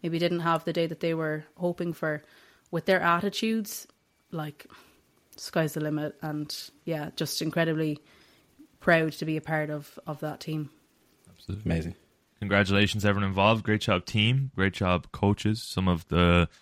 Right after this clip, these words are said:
Speaker 2: to be, to be honest, some of the best, um, game day handling, some of the best attempt selection in, in international powerlifting, never mind international, you know, masters powerlifting.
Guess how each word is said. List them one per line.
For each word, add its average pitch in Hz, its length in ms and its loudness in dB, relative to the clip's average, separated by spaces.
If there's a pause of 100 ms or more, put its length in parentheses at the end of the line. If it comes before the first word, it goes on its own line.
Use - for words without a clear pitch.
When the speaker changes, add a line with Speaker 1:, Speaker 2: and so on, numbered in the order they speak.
(300)
Speaker 2:
to - 80 -18
be, 92 380 -2
to 95 80 -4
be 92 120 4
honest, 92 380 2
some 92 140 -2
of 87 100 0
the 87 80 -2
best, 87 520 -2 (380)
um, 85 540 -2
game 87 300 2
day 85 240 2
handling, 82 560 -2
some - 140 -6
of - 20 -4
the 80 80 -4
best 82 260 -2
attempt 82 300 -4
selection 78 580 -4 (140)
in, 82 340 0 (340)
in 87 160 0
international 82 760 0 (320)
powerlifting, 98 500 4
never 90 180 2
mind 87 380 4
international, 80 680 -4 (260)
you - 80 -10
know, 78 60 -6
masters 80 400 -4
powerlifting. - 540 -6